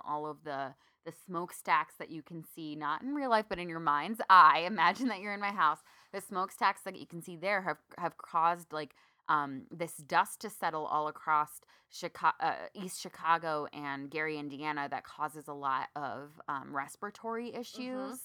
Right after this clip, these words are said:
Speaker 2: Yeah.
Speaker 1: So this is affecting real people, and it most often affects people of color and people that live in low-income communities.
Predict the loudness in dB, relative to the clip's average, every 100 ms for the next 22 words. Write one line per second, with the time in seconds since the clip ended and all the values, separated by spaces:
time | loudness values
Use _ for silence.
0 | -18 -16 -10 -10 -4 0 2 2 -2 -6
1 | -6 -6 -4 -4 0 -2 -2 -8 -6 -6
2 | -10 -8 -6 -6 -6 -6 -8 0 0 0
3 | -4 -10 -12 -14 -16 -12 -12 -8 -8 -6
4 | -10 -10 -14 -16 -16 -14 -14 -12 -14 -14
5 | -14 -14 -12 -12 -14 -16 -16 -14 -12 -10
6 | -10 -12